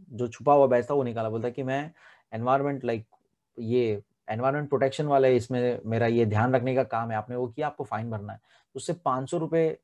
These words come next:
अ, like, you know, अ, लिए on the spot उसने उससे। तो कहने की बात ये है कि, और उससे उठवाया भी, वो,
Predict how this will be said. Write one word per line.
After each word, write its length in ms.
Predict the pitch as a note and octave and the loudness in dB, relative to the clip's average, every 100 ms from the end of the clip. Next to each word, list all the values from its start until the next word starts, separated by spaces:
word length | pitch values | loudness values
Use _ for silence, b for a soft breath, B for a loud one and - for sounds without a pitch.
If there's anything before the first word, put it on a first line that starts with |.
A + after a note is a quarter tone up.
| _ _ A#2+ | _ _ -8
अ, 340 | A#2 A2 A2+ - A#2+ | -4 -4 -4 -8 -6
like, 240 | A#2+ A#2 | -4 -4
you 120 | B2 | -6
know, 140 | D3+ G#3 _ _ _ _ _ _ - | -8 -10 _ _ _ _ _ _ -6
अ, 120 | A2+ | -2
लिए 280 | A2+ C3 C#3 | 2 6 6
on 140 | A#2 | 6
the 120 | A2 | 2
spot 280 | A2 - G#2+ | 0 0 0
उसने 220 | G#2 G#2+ | -2 -8
उससे। 280 | G2 - G#2 - B B B _ | -10 -10 -16 -18 B B B _
तो 380 | D3 E3+ G3+ - _ _ - | 6 6 4 0 _ _ -2
कहने 280 | A#2 A#2+ D#3 | 2 4 4
की 100 | G3 | 8
बात 280 | F#3+ G3 | 8 8
ये 140 | G3 G3+ | 8 8
है 160 | G#3 | 8
कि, 160 | G#3+ A3+ | 4 4
और 200 | D3 D#3+ | 8 8
उससे 180 | D#3+ G#3 | 10 12
उठवाया 500 | E3 - D3+ D#3+ E3+ | 10 10 10 12 12
भी, 160 | D3 | 10
वो, 300 | A#2 A#2+ A#2 | 4 4 2